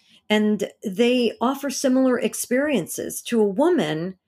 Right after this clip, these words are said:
friendship means sharing secrets. It means trusting each other enough to reveal personal feelings,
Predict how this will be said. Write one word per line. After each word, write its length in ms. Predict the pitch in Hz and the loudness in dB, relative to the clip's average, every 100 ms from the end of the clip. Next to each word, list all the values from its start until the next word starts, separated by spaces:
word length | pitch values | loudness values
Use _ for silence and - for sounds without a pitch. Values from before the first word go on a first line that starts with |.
| _ _ - | _ _ -12
friendship 560 | - 311 349 - - | -2 2 2 0 0
means 260 | 220 214 208 | 0 2 0
sharing 460 | - 226 202 190 | 0 0 0 0
secrets. 880 | 190 - 247 240 - - - - - - _ _ | -2 0 0 0 -4 -6 -8 -12 -12 -16 _ _
It 160 | 233 233 | 0 2
means 320 | 254 240 240 | 4 2 -2
trusting 500 | - 262 254 - 196 | -4 -2 -2 -2 -2
each 180 | 170 165 | -2 -2
other 280 | 170 170 165 | -2 0 0
enough 320 | 165 165 165 | 0 -2 -2
to 100 | - | 0
reveal 460 | 170 170 196 202 196 | 2 2 2 2 2
personal 560 | - 180 170 180 175 | -2 -6 -4 -2 -2
feelings, 880 | 160 - 170 165 147 - - - | -2 -2 0 0 -2 -10 -14 -16